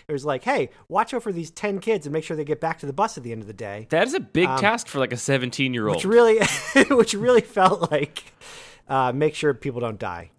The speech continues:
Speaker 1: 'Cause it was just like, "Oh, I have nine of 'em. Oh, one's in traffic." They, they always, <laughs> they always find a way to be in traffic somehow.
Speaker 2: Now, were these also, like, uh, were these, like, country kids? Like, you know, people had never been to the big city before, and there was that kind of comical element, too?
Speaker 1: Uh, a mix,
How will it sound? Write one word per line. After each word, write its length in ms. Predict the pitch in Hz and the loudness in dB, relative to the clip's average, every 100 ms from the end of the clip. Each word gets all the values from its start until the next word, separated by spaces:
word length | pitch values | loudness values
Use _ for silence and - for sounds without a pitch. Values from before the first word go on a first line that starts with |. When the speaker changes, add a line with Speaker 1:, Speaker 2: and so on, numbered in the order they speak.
| - | -6
Speaker 1:
'Cause 100 | 156 | -4
it 60 | |
was 100 | 156 | -4
just 160 | 160 - | -6 0
like, 200 | 147 147 | 0 2
"Oh, 120 | 302 | 2
I 80 | 285 | 4
have 100 | 220 | 2
nine 240 | 233 240 233 | 2 2 2
of 120 | 147 | 0
'em. 100 | 120 | 4
Oh, 220 | 302 359 | 6 8
one's 180 | 359 339 | 6 4
in 80 | 370 | 2
traffic." 560 | 392 339 269 165 - _ _ _ 127 | 4 4 2 -4 -6 _ _ _ -6
They, 140 | 180 208 - | 2 2 2
they 100 | 202 | -2
always, 340 | 202 285 196 - 180 - 277 240 294 | 0 -2 0 2 2 0 -2 -2 -4
<laughs> 460 | _ - - - | _ -20 -20 -8
they 80 | 196 | -4
always 240 | 196 185 | -2 -2
find 240 | - 180 170 | -2 -2 -2
a 60 | |
way 300 | 147 - 180 143 | -2 -2 -2 -4
to 80 | 147 | -10
be 220 | 127 151 | -8 -6
in 100 | 127 | -6
traffic 460 | - 135 135 110 - | -8 -10 -10 -14 -16
somehow. 420 | 107 98 98 87 _ _ - | -18 -16 -18 -20 _ _ 0
Speaker 2:
Now, 120 | 147 | 2
were 80 | 160 | 4
these 160 | 196 190 | 0 4
also, 320 | 165 160 143 | 2 2 0
like, 280 | 123 110 - | 2 0 2
uh, 120 | 107 101 | 2 2
were 80 | |
these, 160 | 143 139 | 0 0
like, 160 | 123 - | -2 0
country 260 | 151 160 | -2 -2
kids? 420 | - 175 170 160 | -2 0 0 -2
Like, 300 | 127 110 104 | 0 0 0
you 60 | 117 | -4
know, 80 | 104 | -2
people 160 | 127 | -2
had 100 | 117 | -2
never 140 | 127 127 | 0 2
been 180 | 131 120 | 0 0
to 60 | |
the 80 | 120 | 0
big 180 | 127 117 | -2 0
city 220 | 143 135 | -2 -2
before, 340 | 135 - 147 | -4 -2 -2
and 100 | 147 | 0
there 120 | 120 107 | -2 -2
was 100 | 104 | 0
that 220 | 120 - | -2 0
kind 160 | 127 | -2
of 80 | 123 | -2
comical 360 | - 123 123 107 | -2 -2 -2 -2
element, 300 | 120 120 117 | -4 -4 -8
too? 140 | - | 0
Speaker 1:
Uh, 240 | 196 101 101 | 2 2 0
a 80 | 208 | -6
mix, 480 | 226 220 - - | -6 -8 -8 -18